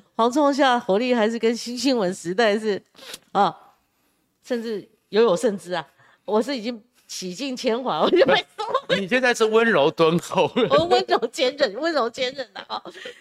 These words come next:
Speaker 1: 因为我们管chế善缘才发得到通告啊，这是有，有一个我孬的地方。<laughs> 创夏你要混通告了是不是？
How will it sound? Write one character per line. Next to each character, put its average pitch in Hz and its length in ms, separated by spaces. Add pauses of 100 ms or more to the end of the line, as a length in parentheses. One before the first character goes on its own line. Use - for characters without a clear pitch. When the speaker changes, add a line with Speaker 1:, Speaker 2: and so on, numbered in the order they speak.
(220)
Speaker 1:
因 330 80
为 311 60
我 262 80
们 254 140
管 196 200
chế 180 160
善 254 180
缘 202 140
才 233 120
发 220 200
得 208 60
到 196 140
通 202 240
告 202 120
啊， 143 220
这 277 140
是 247 100
有， 214 80
有 196 380
一 214 60
个 226 120
我 180 140
孬 208 220
的 185 120
地 202 160
方。 381 280 (100)
<laughs> 403 200
创 339 180
夏 359 120
你 269 120
要 277 180
混 294 180
通 285 220
告 269 180
了 196 160
是 190 180
不 196 60
是？ 202 160